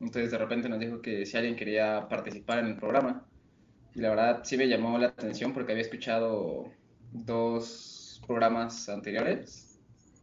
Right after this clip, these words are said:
entonces dije, no, pues la verdad sí me gustan mucho los temas que discuten y así, entonces como que también me,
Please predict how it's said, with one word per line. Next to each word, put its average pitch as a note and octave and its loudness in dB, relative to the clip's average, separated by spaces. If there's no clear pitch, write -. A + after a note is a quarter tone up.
entonces A2+ -2
dije, A2+ -4
no, B2+ 4
pues A#2+ 2
la G#2+ 2
verdad A#2 0
sí - -4
me B2 2
gustan A2+ 0
mucho G#2+ -6
los G2 -8
temas G#2+ -4
que F#2 -8
discuten A#2+ -4
y G2+ -2
así, B2+ -4
entonces A#2 -2
como A#2 -2
que A#2 -4
también A#2 2
me, A2+ 0